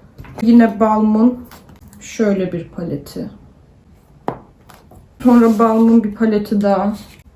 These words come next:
Şu şekilde renkleri olan. Jeffree Star'ın öyle çok tatlı bir paleti. Paletlerim bu kadar galiba.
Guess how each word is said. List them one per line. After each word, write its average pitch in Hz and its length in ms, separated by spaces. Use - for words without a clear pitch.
Şu 233 220
şekilde 202 640
renkleri 180 500
olan. 180 360
Jeffree 220 340
Star'ın 208 560
öyle 196 300
çok - 240
tatlı 180 380
bir 170 60
paleti. 170 600
Paletlerim 240 800
bu 233 100
kadar 170 400
galiba. 175 720